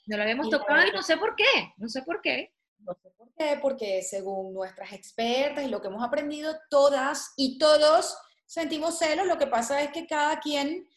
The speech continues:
Speaker 2: lo expresa o hace cosas de una manera diferente. Y de eso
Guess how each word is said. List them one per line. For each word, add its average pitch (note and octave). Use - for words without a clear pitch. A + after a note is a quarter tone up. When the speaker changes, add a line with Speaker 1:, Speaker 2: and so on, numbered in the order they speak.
Speaker 2:
lo C4+
expresa B3+
o A#3
hace A#3
cosas C#4
de B3+
una C#4+
manera B3+
diferente. A#3
Y C#4
de C4
eso G#4+